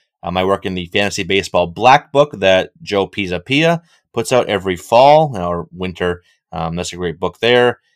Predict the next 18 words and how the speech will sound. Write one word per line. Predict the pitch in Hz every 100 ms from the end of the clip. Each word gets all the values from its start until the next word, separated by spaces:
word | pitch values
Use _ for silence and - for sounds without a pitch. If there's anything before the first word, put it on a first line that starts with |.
| _ -
And |
then | 92 92
my | 95
two | - 107
podcasts, | 107 104 - 113 104 104 -
the | 87
Five | - 110 113 -
Tool | - 117 113 110
Pod | - 113 117 123 113
with | 95 85
Jesse | 98 - 90
Roche | 98 101 92 87
of | 82
Baseball | 92 - 85
Prospectus | 87 - 135 135 131 123 - - - _ -
and | 92 92
Jake | 95 87 -
Devereaux | 98 95 98 92 90